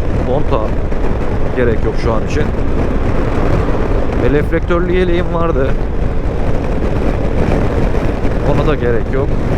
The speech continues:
Yani aklıma gelen alınabilecek şeyler onlar. Ha, bir de geçen videomda bahsettim bilmiyorum.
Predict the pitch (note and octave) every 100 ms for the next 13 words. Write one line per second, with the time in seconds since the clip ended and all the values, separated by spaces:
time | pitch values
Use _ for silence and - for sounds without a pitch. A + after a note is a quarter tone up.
0 | - C#3 C#3+ D3+ D3 C3 C3+ C3+ E3+ F#3
1 | F3+ F3 F3 - D3+ D#3+ D#3+ E3 E3+ -
2 | E3 F3 E3+ D3+ D3 E3+ E3 F3+ D#3+ -
3 | - - - - C#3+ C#3+ E3+ E3+ E3+ F3
4 | E3+ E3 E3 F#3 F#3 F3+ F3+ - D3 D#3